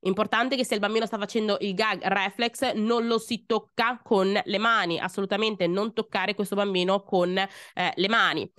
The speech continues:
Poi una delle cose più importanti, eh, con le mani nel senso in bocca, quindi non cercare di togliere via questo pezzo dalla bocca, ok? Un'altra cosa importantissima, mamme, che questa cosa io non so quante volte ve la dovrò dire, ma ve la dirò praticamente sempre, <laughs> fino a che ci sarò su questa terra, è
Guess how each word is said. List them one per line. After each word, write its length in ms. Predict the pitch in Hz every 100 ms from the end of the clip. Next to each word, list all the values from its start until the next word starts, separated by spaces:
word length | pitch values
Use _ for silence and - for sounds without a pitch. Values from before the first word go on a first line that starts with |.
| - _
Poi 300 | 277 247 190
una 180 | 254 294
delle 160 | 262
cose 220 | 254 277
più 100 | 254
importanti, 600 | 262 254 254 247 226 214 196
eh, 240 | 202 196
con 100 | 214
le 60 | 202
mani 160 | 226
nel 80 | 214
senso 220 | 220 196
in 100 | 190
bocca, 300 | 180 180 180
quindi 200 | 185 175
non 140 | 202 220
cercare 340 | 196 214 208
di 100 | 185
togliere 240 | 196 190
via 120 | 180 202
questo 200 | 185 175
pezzo 220 | 175 185
dalla 180 | 165 151
bocca, 320 | 135 - _
ok? 460 | - 147 185 170 247 - - _
Un'altra 320 | 214 262 302
cosa 240 | 320 294 277
importantissima, 1120 | 262 262 262 240 - 247 240 240 - - 247
mamme, 460 | 247 202 190 208 240
che 160 | 240
questa 240 | 202 214 226
cosa 240 | 233 233
io 120 | 226
non 120 | 220 196
so 120 | 233
quante 280 | 220 214 202
volte 300 | 196 202 214
ve 60 |
la 80 | 190
dovrò 200 | 180 180
dire, 220 | 185 220
ma 120 | 196 165
ve 100 | 175
la 100 | 170
dirò 200 | 175 208
praticamente 560 | 190 - 170 196 190
sempre, 680 | 180 - 180 165 160 190 -
<laughs> 520 | 320 - 302 - - -
fino 160 | 214
a 20 |
che 140 | 202 214
ci 100 | 233
sarò 220 | 208 220
su 80 | 208
questa 260 | 226 240
terra, 480 | 240 202 190 220 247
è 260 | - 160